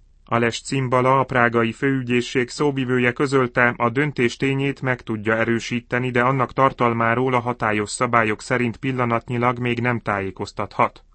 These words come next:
Rámutatott, mintegy húszezer oldalas aktáról van szó, amelyet a főügyészségnek most újra át kell vizsgálnia, a végleges döntést közölni kell az érintettekkel, és csak ezután lehet tájékoztatni a nyilvánosságot.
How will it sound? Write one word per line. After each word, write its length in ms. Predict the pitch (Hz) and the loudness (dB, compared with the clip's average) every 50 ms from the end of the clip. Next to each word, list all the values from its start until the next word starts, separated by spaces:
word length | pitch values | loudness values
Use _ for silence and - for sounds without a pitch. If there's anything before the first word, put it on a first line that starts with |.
| _ _ _ - | _ _ _ 0
Rámutatott, 760 | 120 131 127 131 135 131 123 139 127 123 147 147 143 - - | 4 4 4 4 4 0 0 0 0 0 0 -2 -2 -2 -4
mintegy 420 | 143 135 131 127 - 135 120 117 - | -4 -4 -4 -2 -2 -2 -4 -4 -4
húszezer 520 | - 151 143 135 - 123 107 107 110 107 | -6 -6 -6 -2 -2 -2 0 2 2 2
oldalas 440 | 117 117 117 110 117 113 117 117 - | 2 0 2 2 2 0 0 0 0
aktáról 540 | 117 123 - - - 123 120 120 123 127 120 | -2 -2 -2 0 0 2 2 2 2 0 0
van 180 | 117 123 123 | 2 0 0
szó, 280 | 120 - - - 139 135 | 0 -2 -4 -2 0 0
amelyet 360 | 135 131 123 123 123 120 - | 2 0 0 0 0 0 -2
a 60 | 127 | -4
főügyészségnek 1000 | 123 - 147 139 135 131 120 113 117 117 113 - - - 120 117 113 117 117 117 | -4 0 0 0 0 0 0 0 0 0 0 0 -2 -2 -2 0 0 -2 -2 -2
most 260 | - 117 113 - - - | -2 -6 -6 -6 -6 -4
újra 280 | 127 127 120 110 107 | 0 0 2 2 2
át 220 | 104 104 107 107 - | 2 2 0 -2 -2
kell 200 | - 117 110 107 | -4 -4 -4 -2
vizsgálnia, 840 | 113 120 117 113 113 120 113 113 113 113 113 113 113 113 110 113 | -2 -4 -4 0 0 2 2 2 0 0 0 0 2 0 0 -2
a 140 | - 113 113 | -2 -4 -2
végleges 560 | 107 120 127 127 123 120 117 107 113 110 107 | 0 2 0 2 2 0 -2 0 -2 -4 -4
döntést 480 | 107 117 123 123 117 - 113 107 - - | -2 -2 -2 -2 -2 -4 -6 -6 -6 -4
közölni 460 | - 131 131 120 120 120 113 113 113 | -4 -2 -2 0 0 0 0 -2 -4
kell 220 | - - 117 110 107 | -4 -4 -4 -2 0
az 140 | 110 107 | -2 -2
érintettekkel, 840 | 120 127 127 123 127 117 - 127 120 - - 127 120 - - - 131 131 | 0 0 0 0 -2 -2 -2 -4 -6 -4 -4 -6 -6 -4 -4 -6 -2 -2
és 160 | 131 127 127 | -2 -2 -2
csak 220 | - 131 120 - | -4 -6 -4 0
ezután 500 | 120 131 135 131 123 120 - 110 104 104 | 0 0 0 0 -2 -2 -2 -2 -2 -2
lehet 340 | 101 101 95 104 95 - - | -4 -6 -6 -6 -10 -10 -8
tájékoztatni 800 | - 113 107 107 107 104 - - 107 - - 117 107 - - 117 | -6 -4 -2 -2 -4 -6 -8 -10 -12 -8 -6 -6 -6 -4 -4 -6
a 60 | 110 107 | -4 -4
nyilvánosságot. 1080 | 110 110 110 107 110 110 107 107 104 101 - - 123 113 110 107 117 - - - | -4 -4 -4 -2 0 0 0 -2 -4 -8 -6 -4 -2 -2 0 -2 -2 -4 -4 -8